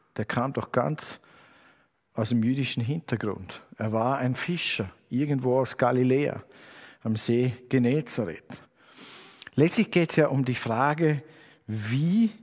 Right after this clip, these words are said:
eine Idee Wirklichkeit werden kann. Wie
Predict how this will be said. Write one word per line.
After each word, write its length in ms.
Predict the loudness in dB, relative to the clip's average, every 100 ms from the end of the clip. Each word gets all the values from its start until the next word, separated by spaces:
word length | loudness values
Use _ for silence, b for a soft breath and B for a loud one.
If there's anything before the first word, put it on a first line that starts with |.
| -20 _ _ -4
eine 240 | 0 0
Idee 720 | 0 -2 0 2 2 2 0 -2 -14 b b b _
Wirklichkeit 800 | -4 -2 -2 -2 -6 -2 -4 -2
werden 320 | -4 -6 -8
kann. 360 | -8 -8 -8 -14 -20 -20 _ _ B B B B B B B
Wie 500 | 0 4 6 6 4